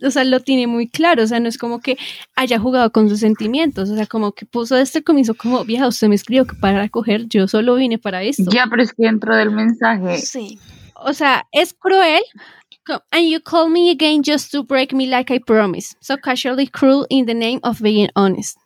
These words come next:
Speaker 1: Es eso. Pero, o sea, no sé.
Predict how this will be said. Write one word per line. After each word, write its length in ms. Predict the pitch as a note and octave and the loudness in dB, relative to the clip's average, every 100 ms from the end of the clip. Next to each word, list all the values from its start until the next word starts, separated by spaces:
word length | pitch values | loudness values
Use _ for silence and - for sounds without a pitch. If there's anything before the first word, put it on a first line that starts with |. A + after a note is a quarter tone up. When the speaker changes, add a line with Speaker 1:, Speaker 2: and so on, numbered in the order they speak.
| _ _ _ _ _ _ _ | _ _ _ _ _ _ _
Speaker 1:
Es 160 | A#3+ B3+ | 0 2
eso. 280 | G#3+ - F#3+ _ _ _ - _ _ _ - - - | 0 -4 -16 _ _ _ -20 _ _ _ -20 -20 -12
Pero, 340 | D4 E4 E4+ A#3+ | -2 0 0 0
o 100 | C#4 | 2
sea, 340 | D#4+ C4 A3 - _ _ _ | 2 2 0 -6 _ _ _
no 180 | C4+ B3+ | -6 -6
sé. 240 | - C4 | -4 -6